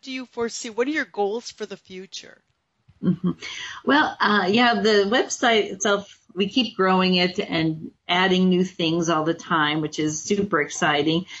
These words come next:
Speaker 2: Not just new authors, but, um, new things that we're offering the families. So, um, for instance, I'll just tell about a few things. We, um, we have a blog, and we write, we're having articles for teens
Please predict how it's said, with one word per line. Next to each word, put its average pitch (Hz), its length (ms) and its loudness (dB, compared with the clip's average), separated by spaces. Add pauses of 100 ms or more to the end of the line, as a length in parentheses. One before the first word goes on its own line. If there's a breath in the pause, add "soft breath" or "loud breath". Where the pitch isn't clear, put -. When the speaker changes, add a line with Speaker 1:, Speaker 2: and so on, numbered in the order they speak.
(120)
Speaker 2:
Not 185 240 0
just 180 260 0 (160)
new 170 260 2
authors, 180 600 2
but, 156 320 0
um, - 520 2 (160)
new 233 200 4
things 226 300 4
that 196 140 4
we're 180 200 4
offering 170 760 2 (300 soft breath)
the - 80 -10
families. 185 640 4 (400 loud breath)
So, 208 280 4
um, 170 540 2 (260)
for 208 80 -4
instance, 202 260 -2
I'll 175 140 0
just 175 260 -6 (420)
tell 196 200 2
about 180 240 2
a 185 40 2
few 190 260 2
things. 170 520 0 (140)
We, 180 300 2
um, 147 360 0 (240)
we 185 140 2
have 180 120 2
a 220 60 4
blog, 190 680 4 (440 soft breath)
and 190 200 2
we 202 160 6
write, 196 340 4 (220)
we're 190 180 2
having 202 420 2
articles 196 600 2
for 165 180 -4
teens 214 720 2